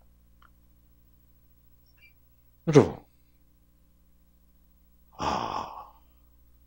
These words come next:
어떤 엄마가 네 살짜리 딸을 데리고,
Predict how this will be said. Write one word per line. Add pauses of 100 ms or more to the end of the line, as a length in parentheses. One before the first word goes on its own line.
어떤
엄마가 (1900)
네
살짜리 (760)
딸을
데리고,